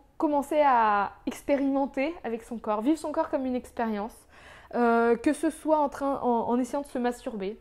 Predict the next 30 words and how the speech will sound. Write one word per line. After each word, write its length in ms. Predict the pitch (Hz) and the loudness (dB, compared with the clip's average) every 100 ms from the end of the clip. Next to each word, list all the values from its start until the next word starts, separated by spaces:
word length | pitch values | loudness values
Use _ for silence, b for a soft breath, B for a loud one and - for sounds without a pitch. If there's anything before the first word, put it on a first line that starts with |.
| - | -6
de 180 | 226 220 | -2 -2
façon 400 | 240 240 262 247 | -2 -4 -4 -6
diverse 500 | 220 240 247 262 247 | -6 0 0 0 -2
et 60 | |
variée, 340 | 240 247 269 320 B - | -2 -2 -4 -6 B 0
sans 140 | 370 | 2
chercher 280 | 349 339 339 | 4 2 0
un 100 | 294 | 0
résultat. 560 | 269 254 226 190 180 - - | 0 0 -2 0 -2 -4 -8
Tout 80 | 285 | -6
simplement, 400 | 311 311 302 269 | -2 0 0 -2
joue 340 | 269 392 427 - | 4 8 8 8
avec 260 | 269 262 277 | 4 2 0
toi-même, 480 | 277 254 269 294 196 B B B | 0 0 0 -2 -4 B B B
sans, 260 | - 330 320 - _ _ | -2 0 0 -4 _ _
avant 260 | 302 285 359 | 4 4 6
d'attendre 480 | 320 285 330 330 - | 4 4 2 0 -2
que 100 | 269 | -6
quelqu'un 580 | - 294 285 262 285 269 | 0 2 2 0 -4 -2
d'autre 360 | 233 294 - | 0 -2 -2
te 100 | 262 | -6
fasse 260 | 247 240 240 | -2 -2 -4
plaisir, 400 | 247 247 240 311 349 B B B _ _ - - - - | -6 -4 0 0 -2 B B B _ _ -20 -20 -20 -6
apprends 260 | 240 - 277 | -6 -2 -2
toi-même 380 | 277 262 285 277 - | 2 2 2 -4 -14
ce 60 | - | -20
qui 100 | - | -20
te 100 | - | -20
fait 180 | - 254 | -6 -6
plaisir. 480 | 254 - 185 196 | -4 -8 -8 -10